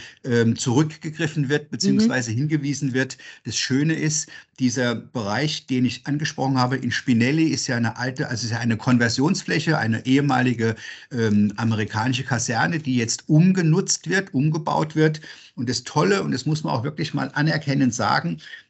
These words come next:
Speaker 1: mit dieser Bundesgartenschau in Mannheim wird diese Fläche dauerhaft zu einer Grünfläche. Die Stadt Mannheim hätte genauso gut hergehen können und hätte jubeln können, sagen, „Wunderbar,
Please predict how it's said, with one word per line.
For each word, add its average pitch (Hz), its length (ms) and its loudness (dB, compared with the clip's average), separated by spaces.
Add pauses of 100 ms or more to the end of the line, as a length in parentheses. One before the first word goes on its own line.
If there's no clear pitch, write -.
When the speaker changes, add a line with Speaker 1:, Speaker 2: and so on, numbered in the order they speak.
(120)
Speaker 1:
mit 151 420 0
dieser 170 260 -4
Bundesgartenschau 151 760 -2
in 139 140 2
Mannheim 156 520 2 (220)
wird 156 340 0
diese 156 280 0
Fläche 131 360 -2 (140)
dauerhaft 156 560 0
zu 147 80 -10
einer 139 220 -4
Grünfläche. 143 640 -6 (280)
Die 131 60 -8
Stadt 127 320 -4
Mannheim 165 400 0
hätte 135 220 -2
genauso 135 420 -2
gut 156 160 -2
hergehen 151 380 0
können 147 320 0 (180)
und 127 120 -2
hätte 131 200 2
jubeln 156 380 2
können, 143 160 2
sagen, 131 180 0
„Wunderbar, 151 640 2